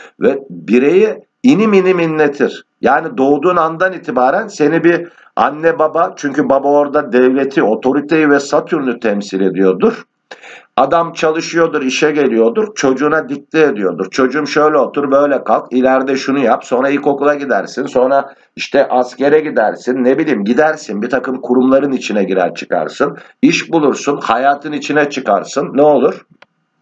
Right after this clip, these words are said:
Hani Orhan Veli Koç Burcu ya, öyle bir şiiri var. "Küçücüktüm, küçücüktüm, oltayı attım denize, bir üşüşü verdi balıklar, denizi gördüm." diyor. "Bir uçurtma yaptım, telli duvaklı, kuyruğu ebem kuşağı renginde,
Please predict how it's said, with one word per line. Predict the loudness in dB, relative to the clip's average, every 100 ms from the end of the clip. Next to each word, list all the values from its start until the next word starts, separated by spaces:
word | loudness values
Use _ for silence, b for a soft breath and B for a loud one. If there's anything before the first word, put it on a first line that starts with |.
| _ _ _ _ _ _ _ -6
Hani | -2 0 -2 B B -2
Orhan | 0 2 0 0
Veli | 0 0
Koç | 2 0 0 -2
Burcu | -2 0 2
ya, | 2
öyle | 2 -2
bir | -2
şiiri | -2 0 4
var. | 4 2 -4 B B B
"Küçücüktüm, | -8 -2 0 0 -2 -2 -4
küçücüktüm, | -2 -2 0 -2 -4 -4 -4 -4 0
oltayı | 0 2 0 2
attım | 0 -2 -4 -2 2
denize, | 2 2 2 0 0 -6
bir | -2 2
üşüşü | 2 0 -2 2
verdi | 2 2 0 0
balıklar, | 2 0 0 0 0
denizi | -2 -2 0 2
gördüm." | 4 2 -2 -8 -8
diyor. | -10 -10 _ _ 0
"Bir | 0
uçurtma | 0 -2 -2 0
yaptım, | 2 0 -2 -4 -4 -4 -4
telli | -2 0 0
duvaklı, | 2 2 0 -2 -4 -4
kuyruğu | -2 2 4
ebem | 4 2 0 -2
kuşağı | -8 -2 0 2
renginde, | 0 -4 -4 -2 0 -2 -4